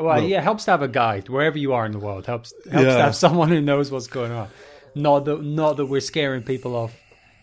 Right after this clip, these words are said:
Speaker 1: going into Glasgow pubs, 'cause it's the best thing to do. But
Speaker 2: Yeah.
Speaker 1: <laughs> but, but it's good to have a guide. It can help wherever you are in the world. That's awesome. And, um, obviously we're, we're all hoping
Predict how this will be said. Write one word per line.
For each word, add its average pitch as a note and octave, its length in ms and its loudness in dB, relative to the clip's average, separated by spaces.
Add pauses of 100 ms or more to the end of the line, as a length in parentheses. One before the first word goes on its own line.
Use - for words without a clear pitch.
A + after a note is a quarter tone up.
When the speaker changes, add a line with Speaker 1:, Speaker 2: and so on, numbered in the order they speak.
(160)
Speaker 1:
going C3 240 -2
into A#2+ 140 -14
Glasgow A2+ 420 -6
pubs, G#2 380 -10
'cause A2 220 -12
it's G#2 180 -12
the A#2 100 -12
best A2 260 -10
thing A2 160 -12
to G#2+ 60 -14
do. G2+ 260 -8 (100)
But G#2+ 320 -6 (240)
Speaker 2:
Yeah. A2+ 220 0 (340)
Speaker 1:
<laughs> - 360 -20
but, F#3 200 2
but G3+ 360 8
it's C#3+ 160 2
good F#3 180 -2
to E3 80 2
have C#3+ 160 4
a C3 40 -6
guide. A#2 340 -4 (120)
It C#3+ 180 -8
can C3+ 220 -4
help B2 260 -6
wherever A2+ 320 -6
you G#2 180 -10
are F#2 120 -12
in F#2 80 -18
the F#2+ 80 -16
world. F#2+ 240 -16 (640)
That's D#3 200 -4
awesome. E3 380 -2
And, C#3+ 440 -8
um, D3+ 500 -2
obviously E3+ 520 -2
we're, C3 240 -4
we're B2 240 -6
all C#3 120 2
hoping B2 600 -4